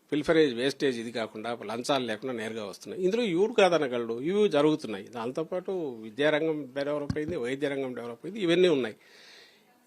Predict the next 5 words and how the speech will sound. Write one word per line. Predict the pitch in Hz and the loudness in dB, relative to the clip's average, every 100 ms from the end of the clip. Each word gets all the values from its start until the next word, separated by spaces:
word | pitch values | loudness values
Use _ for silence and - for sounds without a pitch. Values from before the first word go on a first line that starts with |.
| 165 | 0
ఇది, | 190 202 196 196 190 | 4 6 6 2 2
దీని | 185 196 170 | 6 10 10
ఇంపాక్ట్ | 190 240 254 240 208 190 180 - _ _ _ _ 143 | 8 10 10 10 8 6 4 -6 _ _ _ _ 2
ఓటర్ | 175 196 | 4 8
మీద | 196 | 8